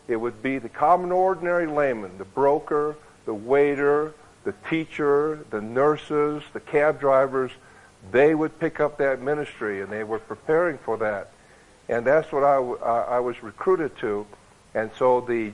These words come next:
juxtaposition or the contrast between the ministry of the laity and the ministry of the vocational Christian worker has been very stark with me and very strong and prominent with me during these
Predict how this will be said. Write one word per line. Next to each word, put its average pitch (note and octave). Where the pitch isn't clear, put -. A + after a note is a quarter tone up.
juxtaposition E3
or B2
the G#2+
contrast F3+
between C3
the A#2+
ministry E3
of D#3
the D#3
laity D3+
and A#2
the G#2+
ministry D3
of C3+
the C#3+
vocational D3
Christian C#3+
worker B2+
has B2
been B2+
very E3
stark E3
with B2
me A2+
and G#2+
very A#2+
strong C3
and A2
prominent C#3+
with A2
me A2
during A#2+
these A2